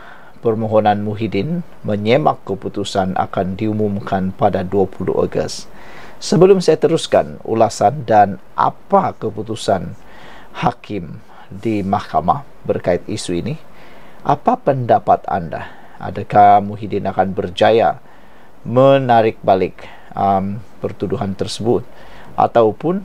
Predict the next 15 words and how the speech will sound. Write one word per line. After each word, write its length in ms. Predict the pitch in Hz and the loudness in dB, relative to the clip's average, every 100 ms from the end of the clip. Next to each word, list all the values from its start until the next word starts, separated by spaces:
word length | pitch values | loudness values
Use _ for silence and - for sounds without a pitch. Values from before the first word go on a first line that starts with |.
| - - | -6 -4
akan 400 | - 123 113 104 | 2 2 2 -2
diteruskan 720 | 98 101 98 - 104 92 95 | -2 -2 -2 -2 0 0 -2
pertuduhan 720 | 101 95 - 95 92 85 90 | -4 -4 -6 -6 -4 -6 -6
tersebut? 480 | 87 90 - 90 85 - - - - | -6 -6 -6 -6 -8 -10 -16 -16 0
Selepas 400 | 104 104 101 - | 4 4 2 0
semakan, 560 | 110 127 143 143 113 - - - - - - | 0 0 4 2 2 -6 -12 -16 -14 -14 -2
apa 560 | 226 240 - 123 90 104 | 0 0 2 4 4 2
agak-agaknya 880 | 101 78 87 107 92 98 76 - - - - | 2 2 2 -2 -2 -4 -4 -6 -12 -14 0
keputusan 640 | 107 - 127 156 147 123 | 0 2 0 2 0 0
hakim 400 | 104 - 113 165 135 | -2 -2 -4 -2 0
dan 320 | 220 220 247 | 2 2 0
apa 320 | - - - | -2 0 -2
komen 400 | - 98 95 92 | 0 -4 -2 -4
hakim? 400 | 95 - - 95 | -6 -6 -6 -2
Jom 240 | 92 139 | 4 4